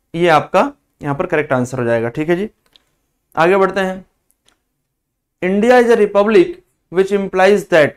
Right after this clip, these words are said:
रिपब्लिक का मतलब ही क्या होता है, गणतंत्र का मतलब ही क्या होता है कि जहां पर head of the state का इलेक्शन होता है। तो head of the state is elected, पहला ही आपका ऑप्शन यहाँ पर सही हो रहा है, क्योंकि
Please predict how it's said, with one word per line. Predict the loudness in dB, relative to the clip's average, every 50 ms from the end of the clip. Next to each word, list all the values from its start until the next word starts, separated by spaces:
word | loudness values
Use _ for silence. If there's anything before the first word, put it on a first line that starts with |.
| -8 -6
रिपब्लिक | -4 -2 0 -2 -2 -2 -2 -6 -4 -2
का | -2 -2
मतलब | -2 -4 -4 0 0 0 0 0
ही | 0
क्या | 2 2 2
होता | 2 2 0 -2
है, | -2 0
गणतंत्र | 2 0 0 0 -4 -2 -2 -2 0
का | 0 -2
मतलब | -2 -2 -2 0 0 0 0
ही | 0
क्या | 0 2 2
होता | 2 2 2 2
है | 0 0
कि | -2 -4 -4
जहां | -4 -2 -4 -2
पर | -2 -2 -2 -2 -2 0 2
head | 2 2
of | 2 0
the | -2 -2 -2
state | -6 -4 -2
का | 0 0 0 0 -2 _ _ _ _ _ _ 0
इलेक्शन | 2 4 4 2 0 -4 -4 -4 -2 -2
होता | -2 -4 -4 -6
है। | -8 -10 -12 -16 _ _ _ _ _ _
तो | -2 -2
head | 0 2 2 4
of | 4 4
the | 4 2 -2 -2
state | -2 -6 -4 -2 0 0 2 2
is | 2 2 2
elected, | 2 2 2 0 0 0 -2
पहला | 0 0 -2 0 2 2 2 2
ही | 4 4 4
आपका | 4 2 2 2 2 2 2
ऑप्शन | 2 0 -2 -6 -4
यहाँ | -2 -2 -2
पर | -4 -4
सही | -2 0 0 2
हो | 2 2 4
रहा | 4 2
है, | 2 0
क्योंकि | -2 -4 -6 -4 -4 -6 -6 -6 -8